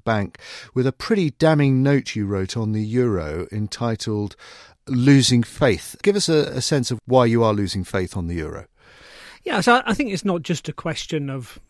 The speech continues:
Speaker 2: where the currency is going, although it has been going down and it is probably gonna continue to go down. It's also a, a question of how much is the euro used and loved by various people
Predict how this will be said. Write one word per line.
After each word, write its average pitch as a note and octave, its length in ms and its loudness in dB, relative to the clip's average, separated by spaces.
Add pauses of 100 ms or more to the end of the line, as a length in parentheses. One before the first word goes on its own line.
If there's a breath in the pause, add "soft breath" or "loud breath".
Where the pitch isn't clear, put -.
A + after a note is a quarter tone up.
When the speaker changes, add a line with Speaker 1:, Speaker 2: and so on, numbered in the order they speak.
(160)
Speaker 2:
where D#3+ 300 -2
the C#3 80 -8
currency D3 560 -4
is A#2+ 220 -8 (100)
going, C#3 300 0
although C3+ 240 -4
it C#3 100 -10
has D#3+ 160 -4
been C#3+ 180 -4
going C3+ 280 0
down D3 320 2
and C3+ 120 -2
it C3+ 120 0
is C#3+ 160 -2
probably C#3 320 -6
gonna C3+ 160 -4
continue C#3+ 540 -2
to C#3 120 -8
go B2+ 220 -6
down. C3+ 320 -2
It's - 400 0
also A3 400 2
a, E3 40 2 (100)
a - 180 -6
question E3 500 -2
of D3+ 400 -4 (640 soft breath)
how - 260 -2
much C4 220 -2
is G3+ 100 0
the F#3+ 100 -6
euro D#3 640 2 (360)
used D3+ 600 2
and D3+ 200 -4
loved D#3+ 400 2
by C#3+ 160 -2
various D3+ 720 0 (180)
people D3 480 -4